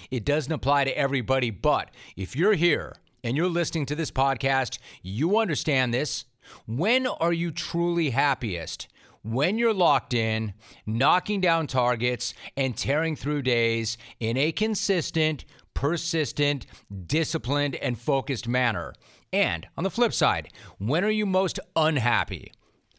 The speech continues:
Well, I don't know about you, but I can speak from personal experience, and I know that I'm probably speaking for a number of you. I'm most unhappy when I'm sitting on my ass, not doing what I know I'm supposed to do,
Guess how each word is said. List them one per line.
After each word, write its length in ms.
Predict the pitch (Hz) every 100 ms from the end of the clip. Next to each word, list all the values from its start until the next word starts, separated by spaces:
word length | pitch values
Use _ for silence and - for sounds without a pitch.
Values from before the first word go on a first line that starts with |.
| -
Well, 100 | 120
I 180 | 143 131
don't 60 |
know 80 | 143
about 220 | 143 127
you, 180 | 120 131
but 100 | 107
I 80 | 117
can 140 | 113
speak 320 | 101 - 143
from 140 | - 120
personal 340 | 135 135 139
experience, 720 | 113 - 135 117 85 82 - - - - -
and 120 | 120
I 100 | 117
know 180 | 117 143
that 100 | 139
I'm 80 | 113
probably 460 | - - 160 160 143
speaking 420 | - 160 - 151
for 160 | 147
a 20 | 135
number 300 | 156 170 175
of 100 | 135
you. 420 | 151 156 156 131 - _ - - - -
I'm 240 | 135 196 214
most 340 | 190 185 -
unhappy 760 | 160 139 107 92 - 92 110 107 _ _ - -
when 140 | 120 143
I'm 100 | 131
sitting 480 | - - 196 226
on 140 | 220 196
my 240 | 175 160 -
ass, 600 | 113 104 101 104 - - _ - 110
not 480 | 120 160 196 - 101
doing 400 | 190 196 190 170
what 100 | 165
I 140 | 165
know 380 | 127 123 143 147
I'm 120 | 151
supposed 420 | - - 143 135
to 60 | 151
do, 420 | 131 185 107 71